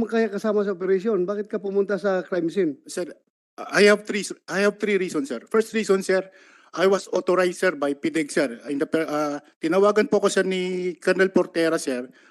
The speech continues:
Speaker 2: Ah, yung pumalit po sa akin, sir, na Intel per-, ah, Intel Chief, sir, ng, ah, pideg, sir. Ah, hawak ko po, sir, kasi, sir, yung halos lahat, sir, ng mga coplans doon, sir. Then, sir, nung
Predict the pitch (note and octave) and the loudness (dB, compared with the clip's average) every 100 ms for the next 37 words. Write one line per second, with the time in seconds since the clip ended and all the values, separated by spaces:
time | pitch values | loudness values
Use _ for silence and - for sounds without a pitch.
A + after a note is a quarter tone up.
0 | _ C#3 D3 F3 - G3+ G3 G3 G3 F#3+ | _ -6 4 4 4 2 4 2 -2 0
1 | F#3 F3 E3+ F3 D#3 D#3+ D3+ D3 _ _ | 0 0 -2 -2 0 0 -2 -4 _ _
2 | _ - E3+ F3+ F3 - F3+ - - D3+ | _ -8 -4 0 0 0 -6 -6 -6 -2
3 | D#3 - F3 F#3+ F#3 - G3 - F#3 D#3+ | -2 -4 -2 -2 -2 -4 -6 0 0 2
4 | D#3+ D#3+ D#3+ _ _ _ - D3 C#3+ C#3+ | 0 -2 -6 _ _ _ -4 0 0 -2
5 | D#3 D#3 C#3 D3+ A#2+ G2+ _ _ _ _ | -2 -2 -2 -4 -4 -10 _ _ _ _
6 | _ _ _ C3 C3 B2 - - - G#3+ | _ _ _ -8 -6 -6 -10 -14 2 4
7 | A#3+ B3 B3+ - A#3 G3+ G3+ G3 G3 F#3 | 6 2 -4 -6 -2 -2 -2 0 0 0
8 | F3+ G3 G3 F#3+ F#3+ F3+ F#3 F3 E3+ E3 | -4 0 0 2 0 2 0 2 2 2
9 | E3 D#3 D#3+ D3+ - D#3 C3+ B2+ C3+ G2 | 4 2 2 0 0 0 0 0 -2 -4
10 | - _ _ _ _ - A3 A#3+ A#3 G#3 | -18 _ _ _ _ -2 2 4 4 4